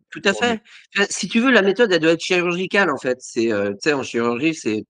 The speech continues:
Speaker 1: tous les, tous les outils sont comptés, les gestes sont comptés. C'est dire, un, Amazon est présent. Deux, la courbe, elle vrille. Trois, évaluation plus de trois neuf,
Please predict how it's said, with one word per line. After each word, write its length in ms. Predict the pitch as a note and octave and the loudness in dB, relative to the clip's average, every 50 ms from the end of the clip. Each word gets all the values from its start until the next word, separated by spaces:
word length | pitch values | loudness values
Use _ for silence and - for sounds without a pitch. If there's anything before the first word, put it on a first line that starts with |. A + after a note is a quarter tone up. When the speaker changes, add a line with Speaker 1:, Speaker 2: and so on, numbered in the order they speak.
| _ _ _ | _ _ _
Speaker 1:
tous 100 | - C3 | -6 0
les, 380 | A#2+ B2 A#2+ A2+ - A2 A2 A2 - | 2 2 2 2 0 -2 -4 -4 -8
tous 80 | - A#2+ | -6 -2
les 180 | B2 A#2+ A#2 | 0 0 0
outils 220 | A#2+ A#2 - A#2+ A2 | -2 -4 -6 -6 -4
sont 180 | - A#2+ G#2+ | -4 -4 -2
comptés, 300 | G2+ A#2+ B2 - E3+ E3+ | -2 -2 -2 2 2 2
les 160 | C#3 B2+ A#2+ | 2 2 2
gestes 340 | A2 C#3+ D3 D3 - - B2+ | 2 0 -2 -2 -2 -4 -6
sont 160 | A2 - B2 | -4 -4 -6
comptés. 340 | A2+ - A#2+ A#2 - A#2 A2 - _ _ _ _ _ _ _ _ _ _ _ _ _ | -4 -4 -4 -4 -4 -6 -8 -10 _ _ _ _ _ _ _ _ _ _ _ _ _
C'est 160 | - - A#2+ | 0 2 2
dire, 240 | A#2 A#2+ C3 B2+ C3 - - | 4 6 4 4 4 2 2
un, 140 | C#3 D3+ D#3 | 2 4 6
Amazon 440 | C3+ B2 B2+ B2 B2 B2 B2+ B2+ | 6 6 4 4 2 2 0 0
est 80 | B2+ B2 | 0 -2
présent. 400 | - - B2 A2 A2+ A2 G#2 G2 - _ _ _ _ _ _ _ _ - | -2 -2 -4 -2 -2 -2 -4 -6 -8 _ _ _ _ _ _ _ _ -14
Deux, 500 | A2 A2 C#3 D#3+ E3+ E3+ D#3+ E3 - _ _ _ _ _ _ _ | -6 2 6 8 8 8 6 4 -4 _ _ _ _ _ _ _
la 160 | - A2+ A2+ A2+ | -6 -6 -4 -6
courbe, 420 | - - E3 D#3 C#3+ B2+ G#2 - - _ | 0 4 4 6 6 4 2 -2 -4 _
elle 180 | - A#2+ C3 B2+ | -2 0 0 0
vrille. 400 | A#2+ B2 A#2+ B2 A2+ G2 F2+ - _ _ _ _ _ _ _ _ _ - _ _ _ _ _ _ _ | 0 0 0 0 0 0 -4 -10 _ _ _ _ _ _ _ _ _ -20 _ _ _ _ _ _ _
Trois, 520 | - B2+ - D3 D3+ D3+ C3 - - - - | -8 0 4 6 6 6 4 2 -4 -8 -4
évaluation 640 | A2+ A#2 A#2 B2+ B2+ B2+ C3 A#2+ - - C3+ C3 A2+ | -4 0 2 4 4 4 2 0 -2 -4 -4 -4 -4
plus 200 | - _ A#2 G2+ | -8 _ -16 -16
de 60 | - | -12
trois 180 | - - A2+ A2+ | -10 -6 -4 0
neuf, 380 | A#2+ C#3+ E3+ - D#3 - - | 2 2 2 2 0 -4 -10